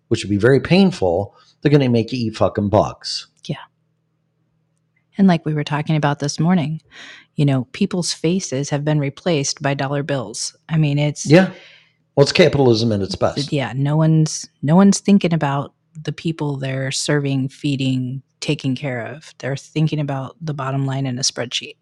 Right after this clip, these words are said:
Speaker 1: Yep.
Speaker 2: That's
Speaker 1: And, and here's the
Speaker 2: horrible.
Speaker 1: thing,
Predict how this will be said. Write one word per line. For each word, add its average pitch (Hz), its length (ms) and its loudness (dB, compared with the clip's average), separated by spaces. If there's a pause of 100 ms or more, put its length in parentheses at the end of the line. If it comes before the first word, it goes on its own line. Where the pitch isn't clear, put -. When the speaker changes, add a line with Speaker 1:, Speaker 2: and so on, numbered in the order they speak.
(200)
Speaker 1:
Yep. 127 160 4 (880)
Speaker 2:
That's - 560 -10 (240)
Speaker 1:
And, 175 220 8
and 156 140 6
here's 165 180 8
the 160 60 6
Speaker 2:
horrible. 127 160 6
Speaker 1:
thing, 139 260 2